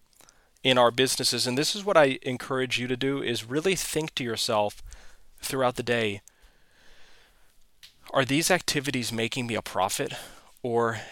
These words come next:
am I doing these activities just because I don't know how to outsource this?" Outsourcing is possible,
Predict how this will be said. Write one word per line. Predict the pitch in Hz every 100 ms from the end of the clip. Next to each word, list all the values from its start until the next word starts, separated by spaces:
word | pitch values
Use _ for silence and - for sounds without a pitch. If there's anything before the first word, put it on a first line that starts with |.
| -
am | 123 113
I | 107
doing | 104 117 139 131
these | 123 113 -
activities | 113 - - 110 107 98 95 - - _
just | 104 120 -
because | - 123 110
I | 107
don't | 101 107 117 - -
know | 104 101 104 104 110
how | 107
to | - -
outsource | 98 104 - 98 92 -
this?" | 90 - - - _ _ _ _ _ - _ _ _ _ _
Outsourcing | 120 151 - - - - 180 175 160 _ _ _ _ _ -
is | 120 110
possible, | - 104 110 - 143 170